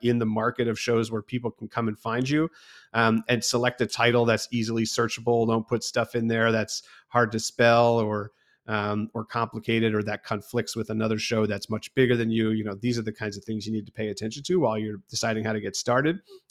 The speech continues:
And then the content itself, you know, you can't just sit there and rant in front of a microphone,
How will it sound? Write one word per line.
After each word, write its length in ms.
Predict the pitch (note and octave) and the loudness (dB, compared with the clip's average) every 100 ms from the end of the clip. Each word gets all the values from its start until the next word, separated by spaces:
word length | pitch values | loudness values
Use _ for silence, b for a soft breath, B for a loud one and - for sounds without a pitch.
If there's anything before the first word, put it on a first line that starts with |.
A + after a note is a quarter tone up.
| - | 0
And 140 | B2 | 2
then 180 | B2+ D#3 | 6 6
the 100 | C#3+ | 4
content 460 | - D3 D3 D3+ C#3 | 4 2 4 2 2
itself, 520 | C3+ - D#3+ C3 - - _ _ _ | 2 4 6 4 2 -16 _ _ _
you 140 | - A2+ | 2 4
know, 280 | A2 G#2+ A2+ | 6 4 0
you 100 | A2+ | -4
can't 300 | - C3+ C3 | 2 2 4
just 220 | B2+ - | 0 0
sit 160 | C3 B2+ | 0 2
there 180 | A#2+ | 2
and 120 | A2+ A2+ | 4 2
rant 220 | A#2 - | 0 0
in 60 | |
front 180 | A2+ A#2 | 0 2
of 60 | A2+ | 4
a 60 | |
microphone, 800 | A2+ A#2+ A#2+ A2+ A#2+ G#2+ G#2 G#2 | 2 0 -2 -2 0 2 2 -2